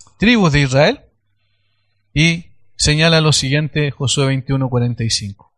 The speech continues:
No faltó palabra de todas las buenas promesas que Jehová había hecho a la casa de Israel. No faltó palabra.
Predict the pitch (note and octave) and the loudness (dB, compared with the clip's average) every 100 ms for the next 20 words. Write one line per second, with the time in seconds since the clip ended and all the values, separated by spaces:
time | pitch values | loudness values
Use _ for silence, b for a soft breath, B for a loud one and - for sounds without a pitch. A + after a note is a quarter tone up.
0 | _ _ _ b b b b b b b | _ _ _ b b b b b b b
1 | _ B2+ C#3 F3 A#3+ A#3+ A3 - D3 C#3+ | _ -2 2 2 2 -2 -2 -2 -2 -4
2 | - A#3+ C#4+ _ _ _ _ _ _ _ | -2 -2 -2 _ _ _ _ _ _ _
3 | _ C6+ _ _ _ _ _ _ _ _ | _ _ _ _ _ _ _ _ _ _
4 | C3 C3+ D#3+ A3+ A#3+ B3 A#3+ E3+ C3+ C#3 | 0 2 2 2 0 -4 -4 -8 -6 -6
5 | C3+ F3 A3+ A3+ G3 C#3 D#3+ A#3+ A#3 G#3 | -4 0 4 4 2 2 2 4 2 0
6 | - - E3+ F3 F3 C#4 D#4+ - F4 - | -4 0 4 4 4 2 2 2 0 -4
7 | - _ _ _ _ _ _ _ D#3+ D#3 | -8 _ _ _ _ _ _ _ -4 -2
8 | D3 C3 E3 G3 G#3 - C#3 C3+ D3 C#3+ | 0 2 2 2 0 -2 -2 0 0 2
9 | D#3 E3+ - F3 E3 C3+ B2+ B2 C#3+ D3 | 2 0 -2 -2 -2 -2 -2 0 0 0
10 | - C3+ C3 - _ - B2+ A2+ G#2+ G2+ | -2 -6 -6 -12 _ -10 -6 -4 -4 -4
11 | G#2+ D#3 C3+ G#3 E4 F4 - _ _ _ | -6 -4 2 4 4 0 -8 _ _ _
12 | C3 C3 - C4+ - _ _ _ _ _ | -4 -2 -2 -4 -4 _ _ _ _ _
13 | - B2 C3+ B2 - | -4 0 2 0 -4